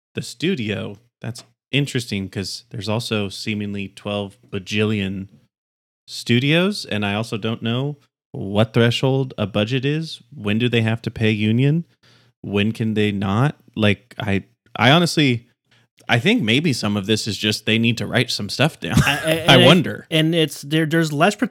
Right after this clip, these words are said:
Speaker 2: like, inherently less protections, like A I, just like it was for, for the Hollywood studios. I think it, it's, like,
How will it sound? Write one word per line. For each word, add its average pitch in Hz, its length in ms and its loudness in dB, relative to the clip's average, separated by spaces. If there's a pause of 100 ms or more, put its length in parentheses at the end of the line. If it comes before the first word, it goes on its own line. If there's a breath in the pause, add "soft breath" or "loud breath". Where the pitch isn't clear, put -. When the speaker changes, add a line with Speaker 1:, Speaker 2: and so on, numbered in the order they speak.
Speaker 2:
like, 147 280 0
inherently 139 480 0
less 127 180 0
protections, 135 600 -2
like 120 220 -2 (300 loud breath)
A 147 240 4
I, 139 340 4
just 151 220 -2
like 196 140 2
it 160 80 -2
was 123 440 0
for, 131 380 -2
for 131 180 -4
the 123 100 -2
Hollywood 117 320 -4
studios. 127 460 -2 (320 loud breath)
I 120 60 -2
think 160 140 -4
it, 175 40 2 (160)
it's, 143 360 -6
like, 127 220 -2